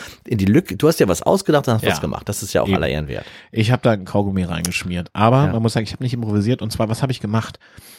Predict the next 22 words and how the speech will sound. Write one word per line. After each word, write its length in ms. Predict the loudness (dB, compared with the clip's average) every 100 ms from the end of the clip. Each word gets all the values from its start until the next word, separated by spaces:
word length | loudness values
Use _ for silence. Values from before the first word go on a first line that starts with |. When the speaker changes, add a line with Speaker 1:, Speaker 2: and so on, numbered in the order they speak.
| -16 -4
Speaker 2:
Ich 240 | -4 -2
habe 420 | 0 4 4 4 0 _ _ _ 0
Chat 200 | 0 0
G 140 | -4
P 140 | -4
T 160 | -4 -4
gefüttert 460 | -4 -4 -2 -4 -4
und 120 | -4
hab 120 | -2
gesagt, 300 | -2 -2 -4
„Schreibe 320 | 0 2 2
mir 220 | 2 2 2
einen 220 | -2 -2
kurzen 360 | -2 -2 -2
Krimi 320 | 0 2 2 2
mit, 360 | 2 0 -4
weiß 200 | -2 -2
ich 80 | 0
nicht, 260 | -2 -2 -2
äh, 140 | -2
tausend 440 | 2 2 2 0
Wörtern, 460 | 0 0 2 0